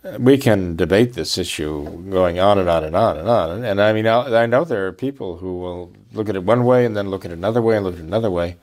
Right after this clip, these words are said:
And there are lay people out there who really know very little of the church's moral theology, who will just, uh, say, uh, you know, in their minds, it's just very simple.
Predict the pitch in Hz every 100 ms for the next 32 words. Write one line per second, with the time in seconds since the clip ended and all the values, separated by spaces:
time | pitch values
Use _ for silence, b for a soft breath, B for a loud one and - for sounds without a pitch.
0 | b b b b b b - - - _
1 | _ - 123 117 117 117 117 113 117 113
2 | 120 113 110 156 165 110 107 101 98 104
3 | 95 95 95 98 98 120 123 98 98 104
4 | 143 95 110 107 80 80 - 98 - 85
5 | 87 80 80 76 - 69 - 92 - B
6 | B B B - 101 101 92 101 - -
7 | _ _ 104 117 - - - 101 101 117
8 | 113 117 107 110 104 113 151 127 104 95
9 | 90 98 90 85 - 110 - 80